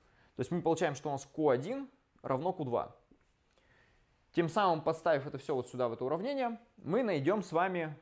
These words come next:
чему равны у меня заряды. То есть выходит, что, например, Q один я вынес за скобочку,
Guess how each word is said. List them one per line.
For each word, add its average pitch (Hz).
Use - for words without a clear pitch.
чему 156
равны 156
у 156
меня 131
заряды. 117
То 165
есть 151
выходит, 165
что, -
например, 139
Q 165
один 135
я 123
вынес 120
за 131
скобочку, 233